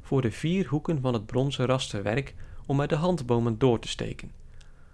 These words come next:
Deze maakte hij van acaciahout en besloeg ze met brons.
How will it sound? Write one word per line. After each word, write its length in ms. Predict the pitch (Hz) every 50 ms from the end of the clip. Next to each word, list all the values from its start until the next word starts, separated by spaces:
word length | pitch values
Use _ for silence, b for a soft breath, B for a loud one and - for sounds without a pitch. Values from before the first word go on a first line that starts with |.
| b b b b b - - - - - - - - -
Deze 360 | - - 110 101 104 107 120
maakte 300 | 113 107 101 104 - -
hij 140 | - 110 107
van 120 | 104 -
acaciahout 920 | 123 131 - - 156 151 151 135 135 - 107 104 110 107 123 131 - - - -
en 180 | - - - 160
besloeg 400 | 147 127 - - - 139 139 135
ze 120 | - -
met 200 | 131 123 131 127
brons. 540 | - - 120 104 98 - - - - - -